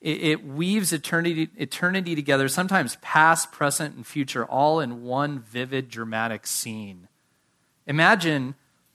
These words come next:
imagine seeing what John is gonna describe here. I'm gonna read from Revelation twelve. Having known Jesus personally and believing that this vision was about the person that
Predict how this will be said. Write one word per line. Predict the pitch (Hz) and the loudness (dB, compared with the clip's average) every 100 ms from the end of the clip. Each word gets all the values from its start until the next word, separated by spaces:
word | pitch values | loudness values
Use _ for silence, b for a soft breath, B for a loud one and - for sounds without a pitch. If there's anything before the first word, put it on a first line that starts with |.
| _ _ _ _ - | _ _ _ _ 0
imagine | 143 165 175 143 120 | 4 4 4 0 -2
seeing | 117 - - 170 180 180 175 175 _ | 0 0 0 0 0 -2 -4 -8 _
what | - 127 127 | -2 -2 0
John | 135 135 139 | 2 2 2
is | 123 | -2
gonna | 131 117 | -4 -4
describe | 117 - 120 113 110 | -6 -4 0 0 0
here. | - 113 104 95 98 _ | -6 -6 -6 -6 -12 _
I'm | 123 | -18
gonna | 113 | -12
read | 110 110 | -8 -8
from | - 110 | -8 -8
Revelation | 107 110 107 - 104 | -6 -6 -8 -10 -16
twelve. | - 107 104 98 - _ _ _ _ _ _ _ _ - | -8 -4 -2 -4 -12 _ _ _ _ _ _ _ _ -2
Having | 139 135 135 131 | 0 0 -4 -2
known | 120 123 127 120 | 0 0 -2 -6
Jesus | - 110 104 101 | -6 -6 -6 -12
personally | - - 107 - 117 101 92 90 | -16 -8 -8 -6 -10 -14 -18 -20
and | - 113 | -16 -10
believing | 120 117 143 156 131 104 | -10 -4 -4 -2 -4 -8
that | 98 - | -12 -6
this | 123 - | -4 -4
vision | 117 120 117 107 | -6 -6 -6 -12
was | 104 101 | -12 -8
about | 98 104 104 | -2 -2 -2
the | 107 | -14
person | - - 120 - 107 | -16 -8 -8 -8 -14
that | 101 | -16